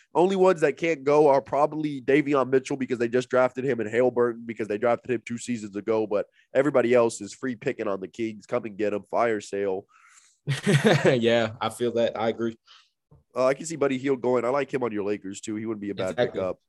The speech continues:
Speaker 2: We'll take it, man. We will take it. We will take it. I saw,
Speaker 1: Um,
Speaker 2: um, shot, hey, I just wanna, uh, sh-, our, um, well, man, what's that guy's name? The Lakers, um, former, um, G M. He, uh, he said we should trade Russell Westbrook to the, um,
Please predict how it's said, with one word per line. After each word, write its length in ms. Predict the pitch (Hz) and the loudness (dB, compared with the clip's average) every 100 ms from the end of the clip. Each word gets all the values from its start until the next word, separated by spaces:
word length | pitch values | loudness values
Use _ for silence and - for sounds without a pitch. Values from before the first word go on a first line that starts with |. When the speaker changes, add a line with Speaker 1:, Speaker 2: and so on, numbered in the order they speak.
| _ | _
Speaker 2:
We'll 120 | 135 | -4
take 260 | 139 143 - | 0 0 -2
it, 80 | 92 | -6
man. 200 | 104 - | -6 -4
We 120 | 131 | -4
will 200 | 127 110 | -2 -4
take 280 | - 127 131 | -4 -6 -4
it. 120 | 82 - | -10 -10
We 120 | 107 | -8
will 100 | 107 | -6
take 260 | - 120 113 | -2 -4 -4
it. 140 | 80 _ - | -10 _ -6
I 80 | 131 | -2
saw, 320 | 131 294 - 160 127 | 4 4 6 4 4
Speaker 1:
Um, 60 | 107 | 0
Speaker 2:
um, 60 | - _ _ | -10 _ _
shot, 240 | - 247 202 | 2 2 4
hey, 180 | 175 | 4
I 140 | - 226 | 4 2
just 180 | 330 320 | 2 2
wanna, 160 | 160 | 2
uh, 300 | 113 123 110 | 2 0 -2
sh-, 80 | 107 _ _ _ _ _ _ _ | -6 _ _ _ _ _ _ _
our, 240 | 127 127 120 | 0 2 4
um, 480 | 127 120 104 101 98 _ | 4 2 -2 -8 -16 _
well, 200 | 151 220 202 | -4 -4 -2
man, 180 | 208 | 0
what's 160 | 233 233 | 0 0
that 160 | 139 110 | -2 2
guy's 260 | 113 110 | 2 2
name? 160 | 113 110 | 0 0
The 80 | 110 | 4
Lakers, 400 | 139 165 143 127 | 4 4 0 2
um, 320 | 120 113 104 | 2 0 -2
former, 420 | 117 131 127 110 | -4 -2 0 2
um, 480 | 113 107 98 87 - | 2 0 -2 -8 -12
G 280 | 110 123 123 | -4 0 2
M. 260 | 143 104 92 _ _ _ _ _ | 2 0 -6 _ _ _ _ _
He, 200 | 123 120 | 0 2
uh, 120 | 113 | 2
he 100 | 117 | 2
said 220 | 113 131 | 2 2
we 80 | 120 | 2
should 160 | 117 107 | -2 -4
trade 240 | 117 117 | 0 0
Russell 500 | 110 110 - 107 98 | 2 -2 -4 -8 -8
Westbrook 460 | - 110 - 110 107 | -6 -6 -6 -8 -6
to 120 | 104 | -8
the, 120 | 95 90 | -6 -4
um, 460 | 98 95 87 87 | -6 -8 -10 -12